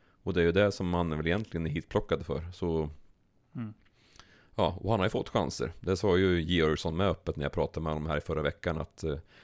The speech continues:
Speaker 1: han har ju fått kanske mer chanser än vad han skulle ha haft egentligen. Och,
Speaker 2: Okej, till och med.
Speaker 1: ja, un-, ungefär så, så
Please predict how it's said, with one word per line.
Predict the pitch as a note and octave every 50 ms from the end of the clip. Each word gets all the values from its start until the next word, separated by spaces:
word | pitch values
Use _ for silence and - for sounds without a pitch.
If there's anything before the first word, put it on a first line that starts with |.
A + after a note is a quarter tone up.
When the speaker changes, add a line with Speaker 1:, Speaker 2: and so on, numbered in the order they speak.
| - - - _ _
Speaker 1:
han | - E2+ F2
har | E2+
ju | E2
fått | F2 F2 E2 - -
kanske | - F#2+ E2 - D#2+
mer | D#2 E2+ G2 G#2+ G2+ F#2+ - -
chanser | - - E2+ D2 - - -
än | F2+ G#2
vad | - E2+
han | E2+ D#2+
skulle | - - - F2 D2+ F#2+ A#2
ha | G2+
haft | E2+ D#2 - - -
egentligen. | D#2 D2 D2+ - - D#2+ D#2 D#2+
Och, | E2 - E2 D#2+ D2+ D#2 D2+ D2+ D2+
Speaker 2:
Okej, | D2 D#2 - - - - -
till | - A#2+
och | B2
med. | C3+ C#3+ - _
Speaker 1:
ja, | - - G#2 F#2 D#2+ F2 G2 G2 - - - _ - - F#2+ F#2 - - _ - -
un-, | - G2+ G#2+ -
ungefär | - A2 A2+ G#2+ - - D#2+ D2+
så, | D#2 - E2 D2+
så | D#2 - D#2 D2+ D#2 D#2 D2+ D2